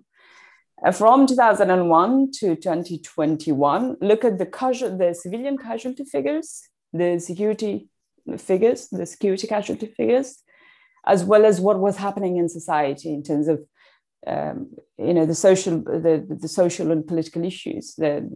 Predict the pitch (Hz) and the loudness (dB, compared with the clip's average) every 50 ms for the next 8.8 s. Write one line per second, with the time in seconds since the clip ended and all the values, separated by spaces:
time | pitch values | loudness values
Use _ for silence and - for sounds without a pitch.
0 | - - _ _ - - - 160 180 180 - - 220 202 190 165 139 113 - - | -16 -18 _ _ -14 -8 -4 -4 -4 -2 0 2 4 4 4 4 2 -2 -4 -4
1 | 170 170 160 147 - 160 - - - 220 214 202 214 - - 165 165 160 - 196 | -4 -4 -4 -4 -6 -8 -6 0 2 4 4 4 2 -4 -2 -2 -2 -2 0 2
2 | 208 202 190 180 160 - - - 147 143 147 151 151 - 160 160 160 160 160 - | 2 2 2 0 -4 -6 -6 -6 -4 -2 -2 -2 -2 -4 -4 -4 -4 -6 -6 -8
3 | - 185 185 196 185 180 165 165 - 165 156 - 160 - - - - _ - - | -8 -4 -4 -2 0 0 0 -2 -4 -12 -12 -12 -10 -10 -10 -12 -12 _ -20 -20
4 | - - _ - 202 247 262 247 254 - - 294 320 320 330 320 320 - - 269 | -20 -14 _ 4 6 6 8 8 6 6 8 8 8 8 6 4 0 0 2 4
5 | 254 247 240 233 240 - 196 180 170 165 170 - - 180 160 156 156 151 151 151 | 4 4 4 2 0 -4 -4 -2 -2 -4 -6 -6 -4 -2 0 2 2 2 0 -2
6 | 151 _ _ _ _ _ _ _ _ _ _ _ _ _ _ _ _ - - 190 | -4 _ _ _ _ _ _ _ _ _ _ _ _ _ _ _ _ -6 -6 -2
7 | - 196 190 - - 196 190 180 185 180 - - 180 180 170 156 170 165 156 - | 0 -2 -2 -2 0 4 6 6 6 6 0 -4 -4 -2 0 2 2 2 2 2
8 | 156 165 160 160 151 151 151 - - - - - - - - - | 2 2 4 4 2 0 -2 -4 -12 -16 -18 -18 -20 -20 -20 -20